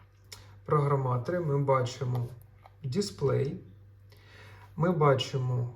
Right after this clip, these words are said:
три кнопки ліворуч, три кнопки праворуч. Вони сенсорні. Це нижня права включення-виключення,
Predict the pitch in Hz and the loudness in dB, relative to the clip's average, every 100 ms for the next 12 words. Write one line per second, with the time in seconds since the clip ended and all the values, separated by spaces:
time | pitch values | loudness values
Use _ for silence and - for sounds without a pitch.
0 | - - 165 151 131 117 - 120 120 120 | -8 -4 -2 0 0 -2 -4 -2 0 2
1 | 202 247 214 - - 170 208 - 135 156 | 2 2 -4 -10 -4 0 0 0 0 0
2 | - 147 - 139 135 123 110 - 135 135 | -2 -6 -2 0 0 -2 -6 -10 -4 0
3 | 151 151 - 120 - - 139 143 - - | 0 0 -2 -4 -4 -10 -12 -12 -12 0
4 | 170 139 - - - 147 147 123 123 120 | 2 2 -2 -14 -6 0 0 0 -2 -4
5 | - 127 127 120 120 - - - 143 131 | -4 -4 -4 -4 -6 -10 -20 -2 0 0
6 | - 123 120 123 147 202 - - 190 190 | -2 -2 2 2 0 -4 -6 -2 0 -2